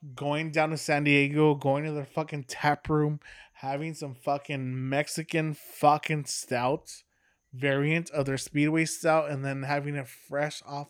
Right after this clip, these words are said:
the fucking tap and getting what we're having today. You know? Um, I don't picture them aging it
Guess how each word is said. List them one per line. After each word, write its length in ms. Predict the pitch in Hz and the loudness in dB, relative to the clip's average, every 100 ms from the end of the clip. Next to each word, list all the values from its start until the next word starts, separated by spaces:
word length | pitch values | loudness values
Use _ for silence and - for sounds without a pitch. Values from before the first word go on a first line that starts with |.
| - | -10
the 120 | 147 - _ | -10 -12 _
fucking 480 | 143 139 - 170 156 | -14 -12 -6 -4 -4
tap 400 | - 170 180 - _ _ _ _ _ - | 0 2 2 -2 _ _ _ _ _ -8
and 140 | 135 | -2
getting 340 | 135 139 135 | 2 2 0
what 120 | 131 127 | -2 -2
we're 100 | 127 | 0
having 340 | 135 127 127 | 0 -2 -4
today. 380 | 123 120 - - _ _ _ _ _ _ _ _ _ _ _ _ _ _ _ _ _ _ - | -8 -12 -16 -20 _ _ _ _ _ _ _ _ _ _ _ _ _ _ _ _ _ _ -6
You 120 | 143 | -2
know? 360 | 135 139 151 160 _ _ _ _ - | 0 0 -2 -8 _ _ _ _ 0
Um, 540 | 135 131 131 123 123 - - | 4 4 2 0 -6 -10 -4
I 120 | 139 | -2
don't 240 | 135 139 | 0 -2
picture 300 | - 143 - | 0 0 2
them 280 | 147 143 143 147 | 4 4 2 2
aging 380 | 139 143 160 | 0 2 0
it 180 | 160 160 | 0 -2